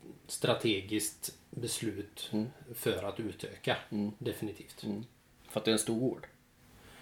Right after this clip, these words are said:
Speaker 1: Ja, eh, öppen mark då med åker och bete är trettiofem hektar.
Speaker 2: Mm.
Speaker 1: Och sen fick vi med lite skog.
Speaker 2: Mm.
Speaker 1: Eh, men, eh,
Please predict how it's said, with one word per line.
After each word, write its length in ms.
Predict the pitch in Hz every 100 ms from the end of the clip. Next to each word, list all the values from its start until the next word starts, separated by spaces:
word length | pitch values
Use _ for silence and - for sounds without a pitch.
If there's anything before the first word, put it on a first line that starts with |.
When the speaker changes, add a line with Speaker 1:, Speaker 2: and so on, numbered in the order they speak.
| - -
Speaker 1:
Ja, 480 | 143 131 147 156 147 - -
eh, 720 | 139 131 127 123 123 120 123 123 123 - -
öppen 420 | 143 - 123 135
mark 440 | 151 123 113 - -
då 280 | 127 117 113
med 600 | 117 120 117 117 113 110 117 113 -
åker 380 | 135 113 - 120
och 60 | 113
bete 600 | 120 107 - - 117 113
är 40 |
trettiofem 600 | - 117 - - 110 104
hektar. 540 | 104 - 123 135 120 -
Speaker 2:
Mm. 120 | 160 123 - -
Speaker 1:
Och 140 | 143 -
sen 320 | 117 110 117
fick 200 | - 113
vi 60 | 120
med 160 | 117 110
lite 220 | 110 -
skog. 320 | - 104 107 - - -
Speaker 2:
Mm. 200 | 110 120 - - - - -
Speaker 1:
Eh, 480 | 139 117 110 107 110 113 - - - - - - -
men, 360 | 123 117 117
eh, 600 | 113 113 113 110 110 110